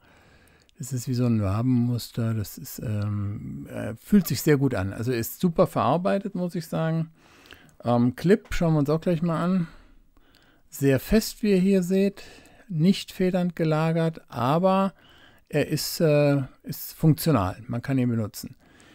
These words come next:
Hier haben wir alles in matt schwarz. Sieht sehr edel aus.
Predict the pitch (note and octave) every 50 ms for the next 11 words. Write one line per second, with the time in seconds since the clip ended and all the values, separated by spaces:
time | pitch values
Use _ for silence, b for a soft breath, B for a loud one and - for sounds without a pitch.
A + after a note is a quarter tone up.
0 | b b b - D3+ C#3+ D3+ D3+ D3 C#3 C#3+ - - - D3 D3 D3+ C#3 D#3 C#3
1 | C3 B2+ B2+ B2 - - - - D#3+ - G3 B3 B3+ - - - C3+ B2+ A2+ -
2 | B2 A#2+ C3 C#3 E3 - F3 F3+ F#3+ F#3+ F#3 - - E3+ F#3 G3 G#3+ - - -
3 | -